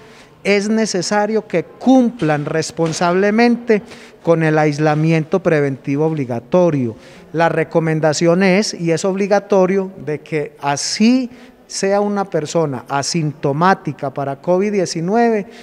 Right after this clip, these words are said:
guarde estrictamente el aislamiento. Y es que ya estamos sobre el ochenta por ciento de capacidad, eh, de ocupación, para lo cual, si estas unidades de cuidados intensivos llegan al tope, al cien por ciento,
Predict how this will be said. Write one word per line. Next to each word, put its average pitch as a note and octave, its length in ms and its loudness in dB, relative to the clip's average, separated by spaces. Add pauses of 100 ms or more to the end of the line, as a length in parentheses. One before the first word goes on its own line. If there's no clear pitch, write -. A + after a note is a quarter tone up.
(280)
guarde E3 640 -2
estrictamente F3+ 1300 -2
el C3 120 -4
aislamiento. A2 800 -6 (420)
Y E3+ 140 0
es D#3+ 160 0
que G#3 260 -2
ya F#3 180 2
estamos F#3+ 640 0 (240)
sobre D3+ 520 0
el D3 100 2
ochenta G3+ 720 0
por E3+ 180 2
ciento E3+ 400 -2
de F3+ 140 2
capacidad, C#3+ 840 -2 (340)
eh, F3 540 4
de E3 80 2
ocupación, D#3+ 760 0 (220)
para F3+ 180 0
lo F3+ 160 0
cual, G3 540 0
si F#3 600 -4
estas G3 400 -4
unidades F#3+ 340 0
de G3+ 80 0
cuidados F#3 320 0
intensivos D#3+ 720 -2
llegan F#3 320 0
al E3+ 140 -2
tope, F3+ 400 -2
al D3 100 -4
cien F3 240 -2
por G#3 220 -2
ciento, A#3+ 560 -2